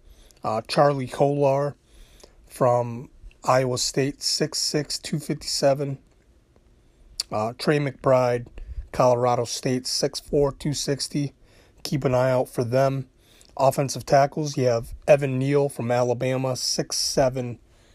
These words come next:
three hundred and sixty pounds. Can't wait to watch him play this year. Uh, Zion Nelson from Miami, six five, three sixteen.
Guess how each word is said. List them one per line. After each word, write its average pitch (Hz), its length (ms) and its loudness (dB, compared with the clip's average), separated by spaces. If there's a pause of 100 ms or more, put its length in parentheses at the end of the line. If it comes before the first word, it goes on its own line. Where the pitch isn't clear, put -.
(140)
three 156 380 0
hundred 131 360 0
and 117 120 -4
sixty - 360 -6
pounds. 123 380 -2
Can't 127 240 -4
wait 123 200 -6
to 127 60 -6
watch 117 340 -2
him 120 180 -4
play 117 380 -4
this 120 420 -4
year. 117 300 -4 (760)
Uh, 117 400 -2 (420)
Zion 131 640 0
Nelson 139 480 0
from 120 160 -6
Miami, 135 600 -2 (300)
six - 320 -6
five, 143 360 2
three 135 200 -2
sixteen. 165 800 -4